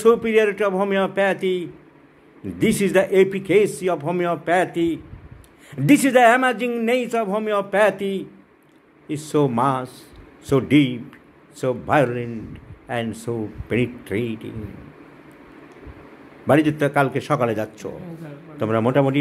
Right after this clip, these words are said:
বাচ্চা নিয়ে যা দুশ্চিন্তা ছিল, দুশ্চিন্তা মুক্ত করতে পেরেছি। এখন চিকিৎসা চলবে ওখান থেকে। আব্দুল জলিল চট্টগ্রামের ওষুধপত্র রাখছে, ওর সাথে তো আমি লিখে দেবো, ওখান, ওখান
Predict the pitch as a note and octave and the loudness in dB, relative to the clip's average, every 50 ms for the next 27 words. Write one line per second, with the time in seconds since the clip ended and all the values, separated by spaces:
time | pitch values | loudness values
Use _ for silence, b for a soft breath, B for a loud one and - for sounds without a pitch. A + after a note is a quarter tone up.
0 | C#3+ C3+ C3 C3+ - D3 C3+ C3+ C3+ B2 C#3 C3+ A#2+ C3+ C#3+ C#3+ - D3 D3 D3 | 2 2 0 -2 -2 -2 0 0 0 0 0 0 0 0 -4 -4 -4 -6 -4 -4
1 | D#3 D3 - E3 E3+ F3 C#3+ C#3+ C#3+ C#3+ - D3+ C#3 C#3 C3+ C3 B2+ C3 - - | -4 -6 -6 -6 -6 -2 -2 -2 -2 -2 -2 -4 -2 0 0 0 0 -2 -4 -6
2 | B2 A#2+ A#2 - C3 A2+ B2 A#2+ A2 G#2 - - - F#2 D#2 D2+ D#2 - B B | -6 -6 -4 -4 -4 -2 -2 0 -2 -2 -4 -6 -12 -12 -10 -12 -14 -16 B B
3 | B B B B B A#2+ A2 B2+ B2+ A#2 - C#3 C3 C#3 C#3 - D3+ C#3 C#3+ D3+ | B B B B B -4 -2 -2 -4 -2 -4 -2 -4 -4 -2 -2 -4 -2 2 2
4 | C#3 C#3 C#3+ D#3+ E3 D3+ D3+ D3+ C#3+ D3 D#3 D3 D#3+ E3+ G3 A#3+ B3 - B B | 2 4 4 2 0 0 0 -2 -2 -4 -6 -6 -6 -8 -8 -8 -12 -16 B B
5 | B B B B B - - A#2+ A#2 A#2 C#3 C#3 B2 A#2+ C3+ C3 C3 B2+ B2 B2 | B B B B B -6 -4 -4 0 4 4 4 6 4 2 2 2 -2 -2 -4
6 | C#3 - - C3 A#2 A2 B2 B2 B2 B2 A#2+ G#2+ B2 - - B2+ - - B2 A2+ | -6 -6 -6 -8 -6 -4 -4 -2 -2 -2 -4 -6 -8 -8 -12 -12 -8 -6 -4 -4
7 | A2 B2 B2 - - F3+ F3+ E3 C3+ - - A#2+ A#2 A2+ G#2+ G#2+ A#2+ A2+ A2+ A2 | -4 -4 -6 -8 -8 -6 -4 -4 -4 -6 -6 -6 -6 -6 -4 -4 -2 -2 -2 -2
8 | A2+ G#2+ C3+ B2 B2 C#3+ D#3+ F3 E3+ - A#2 A2 G#2 G#2 G#2 G#2 G2 | -2 -2 -2 -2 -2 -2 -2 -2 -2 -4 -4 -4 -4 -6 -6 -6 -6